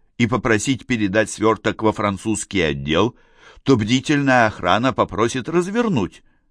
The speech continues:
А вдруг там бомба? Что же делать? Ладно, я вечером подумаю,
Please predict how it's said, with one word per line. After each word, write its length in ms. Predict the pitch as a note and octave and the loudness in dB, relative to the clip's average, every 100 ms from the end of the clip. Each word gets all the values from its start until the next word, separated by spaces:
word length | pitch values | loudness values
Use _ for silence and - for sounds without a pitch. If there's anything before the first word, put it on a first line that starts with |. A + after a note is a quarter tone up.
| _ | _
А 120 | - B3+ | -6 -4
вдруг 300 | B3 C4+ - | -2 -4 0
там 280 | D#3 C#3 A#2+ | 2 2 2
бомба? 560 | B2 C3+ B2 A#2 B2+ - _ _ _ _ _ _ _ | 6 6 6 2 2 0 _ _ _ _ _ _ _
Что 340 | - - B3 | -12 2 4
же 160 | A#3 B3+ | 4 2
делать? 600 | G3 G#3+ C3+ G2 - - _ _ _ _ _ - - | 2 2 2 0 -6 -18 _ _ _ _ _ -20 -14
Ладно, 680 | A3+ A3+ G#3+ G#3+ B2+ G2 D#2+ - _ _ - | -4 2 4 4 2 -2 -4 -8 _ _ 0
я 200 | C3+ C#3+ | 2 4
вечером 540 | D3+ C#3+ C3+ B2 A#2+ | 4 2 2 2 2
подумаю, 760 | - A2 G#3+ B3+ A#3 G#3+ G3+ | 0 -2 -2 -4 0 0 0